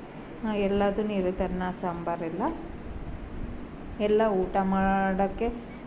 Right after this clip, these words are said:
ಒಮ್ಗೆ, ಒಮ್-, ಒಟ್ಟಿಗೆನೇ ಊಟ ಮಾಡೋಕ್ಕೆ ಬಿಡ್ತಾರೆ. ಒಂದೂವರೆಗೆ ಇದ್ದ ತಕ್ಷಣವೇ ಬಂದುಬಿಡ್ಬೇಕು. ಎಲ್ರಿಗೂ ಒಟ್ಟಿಗೆನೇ ಊಟ ಕೊಡ್ತಾರೆ. ಆಮೇಲೆ ಊಟ ಆದ ನಂತರ ನಮಗೆ ಬೇಕಾದರೆ,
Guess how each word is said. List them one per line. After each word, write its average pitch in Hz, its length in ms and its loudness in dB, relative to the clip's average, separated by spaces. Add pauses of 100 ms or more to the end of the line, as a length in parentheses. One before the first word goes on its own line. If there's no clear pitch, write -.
ಒಮ್ಗೆ, 214 440 4
ಒಮ್-, 208 400 4
ಒಟ್ಟಿಗೆನೇ 240 460 4
ಊಟ 214 260 2
ಮಾಡೋಕ್ಕೆ 185 400 2
ಬಿಡ್ತಾರೆ. 170 340 -2
ಒಂದೂವರೆಗೆ 185 640 2
ಇದ್ದ - 260 -4
ತಕ್ಷಣವೇ 196 580 0
ಬಂದುಬಿಡ್ಬೇಕು. 180 720 -2
ಎಲ್ರಿಗೂ 196 760 2
ಒಟ್ಟಿಗೆನೇ 233 840 0
ಊಟ 196 260 2 (120)
ಕೊಡ್ತಾರೆ. 175 720 -2 (580)
ಆಮೇಲೆ 226 440 4
ಊಟ 220 280 2
ಆದ 208 300 6
ನಂತರ 202 460 2 (140)
ನಮಗೆ 214 500 2
ಬೇಕಾದರೆ, 196 840 4